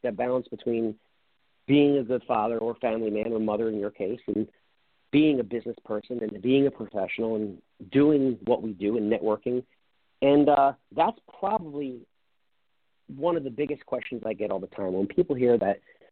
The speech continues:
I have seven streams of income and I run five companies and,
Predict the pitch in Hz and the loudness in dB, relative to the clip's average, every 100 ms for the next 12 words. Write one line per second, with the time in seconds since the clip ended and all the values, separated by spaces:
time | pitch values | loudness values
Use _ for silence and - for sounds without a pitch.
0 | - 113 - - 123 123 - 120 104 98 | -2 0 0 0 0 0 -2 -4 -2 -4
1 | 98 104 98 95 95 95 - 113 113 - | -6 -4 -4 -2 -4 -4 0 2 0 -2
2 | 104 92 98 95 82 92 | -6 -2 -2 -2 -4 -8